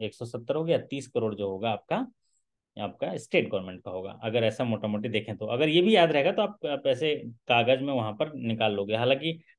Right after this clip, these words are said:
अलग नहीं पूछता है। प्राय मैक्सिमम टाइम में उनका रेशियो पूछता है प्रमोशन एग्जाम में, इनका रेशियो क्या है सेंट्रल गवर्नमेंट, स्टेट गवर्नमेंट और आपका स्पॉन्सर बैंक में।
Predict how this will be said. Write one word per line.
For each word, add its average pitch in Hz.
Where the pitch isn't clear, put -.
अलग 147
नहीं 147
पूछता 104
है। 113
प्राय 143
मैक्सिमम 135
टाइम 135
में 151
उनका 143
रेशियो 113
पूछता 117
है 135
प्रमोशन 113
एग्जाम 98
में, 101
इनका 120
रेशियो 117
क्या 113
है 98
सेंट्रल 117
गवर्नमेंट, 117
स्टेट 113
गवर्नमेंट 113
और 185
आपका 160
स्पॉन्सर 127
बैंक 95
में। 117